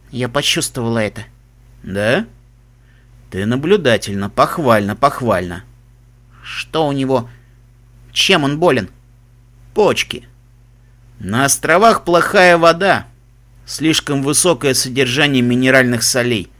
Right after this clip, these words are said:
Здесь даже вино солёное, заметила?» «Да».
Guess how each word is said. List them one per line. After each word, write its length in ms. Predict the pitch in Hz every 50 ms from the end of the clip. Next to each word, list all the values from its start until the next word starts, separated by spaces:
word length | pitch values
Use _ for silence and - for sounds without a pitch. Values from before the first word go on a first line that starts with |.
| _ _ _ _ _ _ _ _ _ _ _ _ _ _ _ -
Здесь 300 | 95 90 101 131 156 143
даже 300 | 143 156 156 143 156 165
вино 320 | 147 151 170 185 196 185
солёное, 560 | 143 - - 131 120 117 110 104 98 98 101 101
заметила?» 640 | 95 110 117 123 143 170 190 - 165 123 101 92 - _ _ _ _ _ _ _ _ -
«Да». 380 | - - 120 120 120 117 117